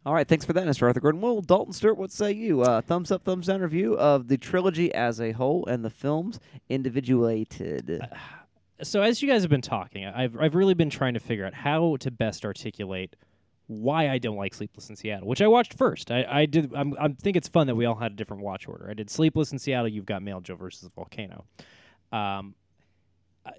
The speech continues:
Speaker 2: the crux of a romantic comedy, and I'm gonna talk about this, uh, on our next episode when we get to Elsa and Steads.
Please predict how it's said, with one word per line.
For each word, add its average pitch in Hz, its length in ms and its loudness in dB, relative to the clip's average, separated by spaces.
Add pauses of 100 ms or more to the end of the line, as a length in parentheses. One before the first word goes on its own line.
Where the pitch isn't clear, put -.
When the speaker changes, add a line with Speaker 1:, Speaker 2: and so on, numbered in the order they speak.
(160)
Speaker 2:
the 135 240 -2
crux - 460 0
of 196 100 4
a 202 40 6
romantic 147 480 2
comedy, 85 360 -10
and 90 80 -12
I'm 101 80 -8
gonna 101 100 -8
talk 131 240 -2
about 120 220 0
this, - 300 -6
uh, 92 440 -4 (100)
on 104 200 -6
our 95 160 -6
next 110 340 -6
episode 110 460 -4
when 123 160 -4
we 107 120 -6
get 98 260 -8
to 104 220 -6
Elsa 104 320 -4
and 101 200 -8
Steads. 107 480 -4